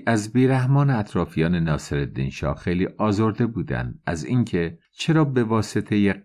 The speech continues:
قتل او سرهای بسیار بریده نشده، خانه‌ها ویران نگردیده و بعضی می‌گفتند اگر چند سیخ به آتش گذاشته میرزا رضا را داغ کنند، اسم اشخاصی را خواهد گفت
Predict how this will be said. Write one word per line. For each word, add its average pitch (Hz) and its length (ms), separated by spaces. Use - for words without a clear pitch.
قتل 131 340
او 107 320
سرهای 123 580
بسیار 107 680
بریده 92 520
نشده، 87 720
خانه‌ها 98 520
ویران 90 440
نگردیده 90 840
و 73 100
بعضی 85 420
می‌گفتند 101 800
اگر 113 280
چند 139 400
سیخ 123 460
به 104 100
آتش 98 460
گذاشته 90 760
میرزا 110 440
رضا 113 340
را 117 140
داغ 104 840
کنند، 80 580
اسم - 360
اشخاصی 101 560
را 87 160
خواهد 85 480
گفت 71 400